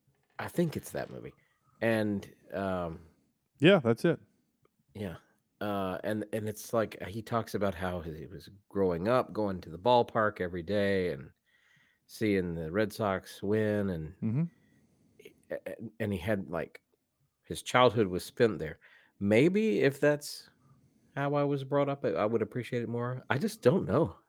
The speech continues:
Speaker 1: I, like, I was around baseball a lot. I was forced to play it. It was on the T V every time that I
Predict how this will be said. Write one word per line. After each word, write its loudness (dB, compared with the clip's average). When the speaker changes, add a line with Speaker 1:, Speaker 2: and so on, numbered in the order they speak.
Speaker 1:
I, 8
like, 4
I 6
was 4
around 4
baseball 0
a -2
lot. 2
I 2
was -10
forced 0
to -20
play 0
it. -2
It 0
was 2
on 2
the 0
T -4
V 0
every 0
time -6
that -4
I -6